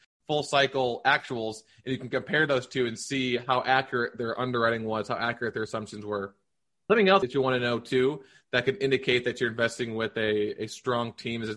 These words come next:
if their company is vertically integrated, which means that in addition to the G P,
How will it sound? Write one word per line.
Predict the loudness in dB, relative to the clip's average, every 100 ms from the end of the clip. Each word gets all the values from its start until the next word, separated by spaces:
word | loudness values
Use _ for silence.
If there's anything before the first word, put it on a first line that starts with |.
| -8
if | -8
their | -8
company | -6 -8 -4 -2 -2
is | -4
vertically | -4 -2 -2 -4
integrated, | -6 -6 -2 2 2 0 -12 _ _ _ _ _
which | -8
means | 0 2 2 4
that | 4 4 0 _
in | -4
addition | -2 0 -2 -2
to | 0
the | 0 0
G | -2 -4
P, | -2 -2 -2 -4